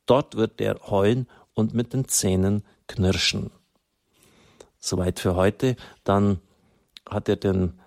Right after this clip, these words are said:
nächsten Abschnitt überschrieben, übertitelt, „Einen Beichtvater finden“. Der heilige Franz von Sales sagt, „Den Beichtvater musst du unter tausend finden.“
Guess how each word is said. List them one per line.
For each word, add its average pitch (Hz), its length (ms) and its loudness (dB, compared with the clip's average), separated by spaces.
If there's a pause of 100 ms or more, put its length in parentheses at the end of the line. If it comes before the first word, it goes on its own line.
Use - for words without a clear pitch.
nächsten 104 340 0
Abschnitt 113 680 0
überschrieben, 113 840 0
übertitelt, - 600 -2 (240)
„Einen 101 340 0
Beichtvater 95 720 -2
finden“. 92 540 -6 (1040)
Der - 80 -6
heilige 95 180 -2
Franz 104 300 0
von 107 160 0
Sales 107 460 2
sagt, - 220 -2
„Den 101 100 0
Beichtvater 107 560 0
musst 101 280 0
du 98 60 -2
unter - 200 -2
tausend 110 440 2
finden.“ - 500 -2